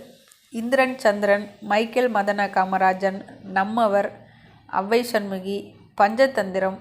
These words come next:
அப்படின்னு ஒரு ரவுண்டு திரும்ப வந்தவர் நாகேஷ் அவர்கள். அதுவும் நம்மவர் படத்துல நடிச்சதெல்லாம் அருமையான நடிப்பு.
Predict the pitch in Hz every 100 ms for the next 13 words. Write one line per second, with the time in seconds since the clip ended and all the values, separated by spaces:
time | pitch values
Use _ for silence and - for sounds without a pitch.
0 | - - 196 208 202 220 - 202 190 185
1 | 185 185 - - - 196 220 254 254 247
2 | - - 214 214 220 196 196 196 208 -
3 | 202 185 190 190 190 180 180 180 175 -
4 | - _ - - - _ - 185 254 269
5 | 214 190 240 269 254 226 220 220 202 202
6 | 202 202 196 208 240 196 208 226 226 226
7 | 233 196 190 185 190 -